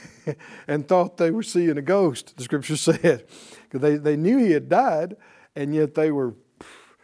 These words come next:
they were really, uh, uh, sh-,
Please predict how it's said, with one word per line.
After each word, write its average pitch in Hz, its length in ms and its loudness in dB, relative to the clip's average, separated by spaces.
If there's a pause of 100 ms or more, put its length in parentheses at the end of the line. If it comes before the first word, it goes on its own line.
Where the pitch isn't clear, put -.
(300)
they 143 120 -6
were 143 120 0
really, 156 360 0 (340)
uh, 127 260 -14 (500)
uh, 82 280 -20
sh-, - 400 -18